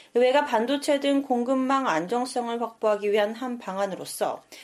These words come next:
미한 양국 간 경제 협력 확대에 큰 관심을 두고 있는 가운데 일부 의원들은 자신이 대표하는 지역에 한국 기업의 대규모 대미 투자를 유치해 일자리 창출과 제조업 강화 등 지역 경제 성장을 위해 개별적으로 나서고 있는 겁니다.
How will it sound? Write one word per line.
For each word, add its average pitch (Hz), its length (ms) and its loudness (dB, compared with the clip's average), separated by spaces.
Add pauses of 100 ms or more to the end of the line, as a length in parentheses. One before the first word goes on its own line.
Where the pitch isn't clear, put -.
(160)
미한 226 300 2
양국 190 300 0
간 269 180 2
경제 220 420 0
협력 262 380 0
확대에 240 340 0
큰 285 240 -2
관심을 233 480 -4
두고 208 240 2
있는 185 160 -6
가운데 151 540 -4 (380)
일부 226 240 4
의원들은 226 440 4
자신이 254 400 0
대표하는 226 540 0
지역에 170 500 -2
한국 226 340 -6
기업의 226 360 2
대규모 254 560 0
대미 233 280 0
투자를 214 500 2
유치해 156 440 -6 (460)
일자리 226 360 2
창출과 240 560 0
제조업 233 580 0
강화 180 340 -4
등 170 300 -2
지역 233 320 0
경제 208 380 -2
성장을 226 460 -2
위해 233 220 2
개별적으로 214 800 0
나서고 185 420 -2
있는 151 160 -8
겁니다. 123 440 -12